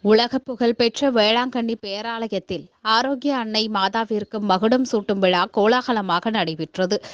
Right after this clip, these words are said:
பழைய மாதா கோவிலில் நடைபெற்ற இவ்விழாவில் தேரில் எழுந்தருளி ஆரோக்கிய மாதாவிற்கு தஞ்சை மறை மாவட்ட பரிபாலகர் சகாயராஜ் தங்கம் மற்றும் வைரத்திலான மகுடத்தினை சூட்டினார். பின்னர் மின்னொளியில் ஜொலித்த மாதா தேரின் இருபுறமும்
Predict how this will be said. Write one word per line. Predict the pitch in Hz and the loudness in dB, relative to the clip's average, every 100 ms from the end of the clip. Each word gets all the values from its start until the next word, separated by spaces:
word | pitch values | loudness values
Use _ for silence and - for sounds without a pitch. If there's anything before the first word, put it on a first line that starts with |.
| - - _ | -20 -20 _
பழைய | 254 247 285 294 | 0 2 0 0
மாதா | 269 254 262 | 2 2 -2
கோவிலில் | 247 220 226 226 240 | -6 -6 0 0 0
நடைபெற்ற | 220 190 226 247 - | 0 0 0 -4 -2
இவ்விழாவில் | 254 208 180 180 208 175 214 _ _ _ | -2 0 2 2 2 -2 -6 _ _ _
தேரில் | - 269 285 320 294 | 0 0 2 0 0
எழுந்தருளி | 226 233 269 262 254 | 0 0 -2 0 0
ஆரோக்கிய | 233 196 233 247 269 | 2 0 -2 -2 0
மாதாவிற்கு | 233 196 202 214 196 185 220 | 2 0 2 0 -2 -6 -8
தஞ்சை | - 214 214 269 | -6 -6 0 2
மறை | 254 190 208 254 | 2 2 2 0
மாவட்ட | 240 208 196 220 214 | 0 -2 -4 -4 0
பரிபாலகர் | 185 208 226 220 208 214 - | 0 0 0 0 0 -4 -2
சகாயராஜ் | 190 190 214 214 170 160 - - _ _ _ _ | -4 0 0 0 -2 -6 -10 -20 _ _ _ _
தங்கம் | 247 240 269 294 | -4 -2 -2 0
மற்றும் | 262 214 - 233 | -2 -2 -6 -2
வைரத்திலான | 214 208 254 262 262 220 208 214 | 0 2 0 -2 -2 -2 -2 -4
மகுடத்தினை | 185 220 233 240 226 202 220 | -6 -4 -6 -4 -4 -4 -4
சூட்டினார். | 208 175 170 185 - - _ _ _ _ | -6 -6 -4 -2 -2 -6 _ _ _ _
பின்னர் | 262 247 220 233 | 0 0 -2 0
மின்னொளியில் | 247 240 285 294 285 277 254 233 | 0 2 2 2 2 2 0 0
ஜொலித்த | 202 214 - | -2 -2 -6
மாதா | 220 190 202 240 | -2 2 2 0
தேரின் | 247 220 202 208 | -2 -6 -6 -6
இருபுறமும் | 196 185 208 202 202 214 | -4 -4 0 2 2 0